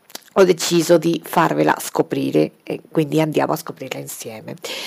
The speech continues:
Innanzitutto c'è da dire che all'interno dell'iPhone ci sono due tipi diversi di dizionari. Da una parte ci sono dizionari monolingue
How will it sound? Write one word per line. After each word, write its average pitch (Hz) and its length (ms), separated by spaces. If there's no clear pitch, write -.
Innanzitutto 269 760
c'è 247 220
da 214 120
dire 240 320
che 208 280
all'interno 190 580
dell'iPhone 226 720
ci - 140
sono 202 360
due 196 360
tipi 180 280
diversi 170 540
di 165 120
dizionari. 147 800
Da 220 120
una 240 140
parte 349 300
ci - 100
sono 185 200
dizionari 180 600
monolingue 311 800